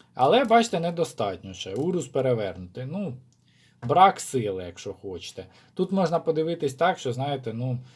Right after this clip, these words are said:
е, ну, зрозуміло, військові зайняті фронтом,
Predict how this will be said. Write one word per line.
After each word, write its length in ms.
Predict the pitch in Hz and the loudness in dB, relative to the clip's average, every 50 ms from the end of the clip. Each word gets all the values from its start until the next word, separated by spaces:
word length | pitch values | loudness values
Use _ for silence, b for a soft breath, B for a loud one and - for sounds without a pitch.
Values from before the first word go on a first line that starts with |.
| B B B - | B B B -8
е, 340 | 123 117 117 117 117 110 110 95 - _ _ _ _ _ _ _ _ _ _ _ _ _ _ _ _ _ B B B B B - | -6 -4 -2 -2 -4 -6 -8 -10 -16 _ _ _ _ _ _ _ _ _ _ _ _ _ _ _ _ _ B B B B B 0
ну, 100 | 233 226 | 2 4
зрозуміло, 600 | 214 214 208 180 170 170 151 139 123 110 110 113 | 6 8 6 6 6 2 0 0 0 0 0 -2
військові 440 | 131 143 - - - 190 175 160 | -2 -4 2 4 4 4 6 4
зайняті 460 | 143 139 147 139 131 131 127 127 139 151 | 2 2 0 0 0 -2 -4 -4 -4 -6
фронтом, 640 | 127 - 226 262 277 269 254 247 240 226 220 | -2 0 0 2 2 0 2 2 2 2 2